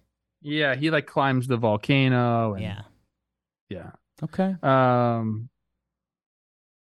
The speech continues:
Speaker 1: so I, those two could be, and then Duran, and then, yeah, that's probably it from that team that, that's going to make it. Um,
Speaker 2: Bailey.
Speaker 1: so I love you, Brock Stewart, but
Speaker 2: Bailey Ober with that two nine seven E R A, Trev? What's that about?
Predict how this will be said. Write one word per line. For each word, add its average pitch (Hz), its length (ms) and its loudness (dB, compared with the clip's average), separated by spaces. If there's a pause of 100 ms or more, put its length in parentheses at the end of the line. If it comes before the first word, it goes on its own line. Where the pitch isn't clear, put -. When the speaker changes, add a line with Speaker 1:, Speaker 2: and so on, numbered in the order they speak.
(140)
Speaker 1:
so 160 300 4
I, 143 200 2
those 147 400 2
two 170 160 4
could 156 180 2
be, 156 240 6
and 135 100 2
then 123 120 2
Duran, 139 440 0
and 127 80 -2
then, 123 140 -4
yeah, 107 220 -6
that's 107 140 -10
probably 139 460 4 (120)
it - 240 -6
from 170 180 2
that 175 220 0
team 185 260 0
that, 113 320 -6
that's 107 180 -12
going 120 280 0
to 127 100 -6
make 120 320 -4
it. 165 360 -8 (920)
Um, 92 720 -8 (320)
Speaker 2:
Bailey. 120 140 -2
Speaker 1:
so 175 100 8
I 151 60 8
love 170 160 6
you, 156 40 4
Brock 139 240 4
Stewart, 113 320 0
but 95 220 -8 (340)
Speaker 2:
Bailey 202 360 0
Ober 175 360 -2
with 240 160 -2
that 220 220 -2
two 196 200 -2
nine 226 300 0
seven 220 380 0
E 240 100 0
R 247 180 -2
A, 254 120 0
Trev? 247 360 -4
What's 180 220 -6
that 202 240 -4
about? 90 420 -8